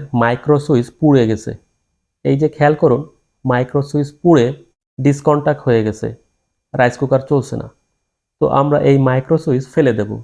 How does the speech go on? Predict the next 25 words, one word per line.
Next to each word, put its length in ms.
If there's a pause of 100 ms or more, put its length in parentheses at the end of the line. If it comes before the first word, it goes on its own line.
(160)
ফেলে 260
দিয়ে 200 (120)
আমরা 280 (560)
এখানে 300 (760)
রাইস 320
কুকার 280 (140)
টি 180
সুইচ 320 (100)
হিসেবে 360 (420)
পাতি 280
সুইচ 240
ব্যবহার 400
করব। 240 (1160)
তো 40 (120)
পাতি 280
সুইচ 300 (180)
অধিক 320
পরিমাণে 440
অ্যাম্পিয়ার 480
নিতে 240
পারে। 260
এই 160
যে 120
পাতি 320
সুইচ, 280